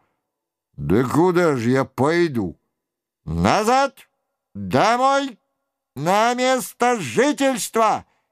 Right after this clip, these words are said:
Здесь нельзя оставаться! Вы мешаете движению!» «Какому движению?» «По улице, конечно!» «А куда она ведёт?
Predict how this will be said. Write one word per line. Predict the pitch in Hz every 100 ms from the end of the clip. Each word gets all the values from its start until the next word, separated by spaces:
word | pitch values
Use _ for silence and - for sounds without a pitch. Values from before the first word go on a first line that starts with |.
| _
Здесь | 78 73 101 170 202 -
нельзя | 208 208 190 214
оставаться! | - 214 208 247 247 - 240 240 202 - _ _ -
Вы | 117
мешаете | 170 196 202 226 220 226
движению!» | 202 214 208 214 247 254 269 262 254 180 _ _ _ _ _ _ _
«Какому | 87 120 165 185 - 180 214 196 165 143 135
движению?» | 117 135 147 131 135 127 113 101 90 - _ _ _ _
«По | - 147 220
улице, | 277 302 277 240 - 226
конечно!» | 208 202 185 - 127 107 - _ _ _ _ _ _ _ _
«А | 80 92 107
куда | - 113 117 117 113
она | 110 110
ведёт? | 107 110 101 107 120